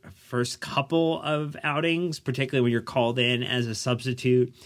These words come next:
to make the difference in the match, Sam, definitely was a special moment for him, as he alluded to in his post-match commentary, but then really great for the supporters too, who were wondering when we were gonna get a chance to see that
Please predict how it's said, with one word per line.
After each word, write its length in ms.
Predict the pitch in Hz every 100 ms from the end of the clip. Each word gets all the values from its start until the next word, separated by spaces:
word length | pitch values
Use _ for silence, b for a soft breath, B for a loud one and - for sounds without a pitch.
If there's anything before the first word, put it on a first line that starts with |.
| b -
to 140 | -
make 260 | 127 127 127
the 80 | 123
difference 460 | 117 110 117 110
in 80 | 120
the 60 | 110
match, 360 | 110 104 92
Sam, 400 | - 113 110 107 104 b b b b - 139
definitely 420 | 170 180 160 139
was 180 | 127 127
a 140 | 123
special 560 | 120 - 127 131 175 175
moment 400 | 175 185 190 160
for 160 | 190
him, 380 | 180 196 202 196
as 160 | 123 -
he 300 | 127 127 117
alluded 360 | 117 123 113
to 140 | 123 113
in 80 |
his 120 | 110 104
post-match 920 | 135 131 - - 139 143 - - -
commentary, 680 | - 143 143 147 143 143 143 B B _
but 160 | 139 135
then 500 | 143 135 127 120 123 _ _
really 360 | - 143 151 139
great 260 | 135 127 123
for 100 | 131
the 120 | 120
supporters 580 | 131 123 127 120 117 -
too, 380 | 131 123 113 110 b b
who 400 | - 160 156 147 - _ _
were 300 | - 151 139
wondering 880 | 135 147 190 208 180 151 139 131 123 - _ _ -
when 360 | 143 156 165
we 100 | 170
were 80 | 156
gonna 120 | 151
get 120 | 143
a 40 | 131
chance 280 | 143 135 -
to 80 |
see 480 | 127 - 151 135 131
that 300 | 127 131 -